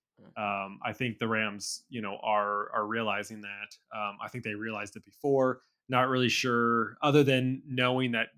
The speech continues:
Speaker 2: he potentially could have value, uh, postseason for a trade. Um, that's, that,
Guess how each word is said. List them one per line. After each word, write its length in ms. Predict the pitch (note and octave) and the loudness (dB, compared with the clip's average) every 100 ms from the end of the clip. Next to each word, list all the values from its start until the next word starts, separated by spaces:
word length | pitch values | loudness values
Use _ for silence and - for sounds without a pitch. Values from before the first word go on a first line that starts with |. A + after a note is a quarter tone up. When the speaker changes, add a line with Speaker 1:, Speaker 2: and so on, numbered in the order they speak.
| _ | _
Speaker 2:
he 180 | - C3 | -10 -8
potentially 560 | - - A#2 A2+ - A#2+ | -8 -10 -10 -8 -8 -8
could 220 | A#2 G2+ | -10 -10
have 160 | A2 G#2+ | -8 -8
value, 560 | G#2+ G#2 G#2+ A2+ A2 A2 A2 _ _ _ _ | -4 -2 -2 -6 -14 -20 _ _ _ _ _
uh, 160 | A2+ G#2 - | -2 -2 -2
postseason 520 | A#2 A2+ A#2 G#2+ G2+ | -4 -2 -4 -4 -8
for 140 | G#2 | -10
a 40 | F#2+ | -8
trade. 440 | A#2 A2+ A2+ A2+ _ _ _ - | -4 -2 -2 -4 _ _ _ -8
Um, 440 | G#2 G2+ G2+ G2+ G2+ | -2 -2 -2 -6 -4
that's, 280 | A2+ - - B2+ | -4 -4 -16 -8
that, 160 | A#2+ A#2 | -4 -4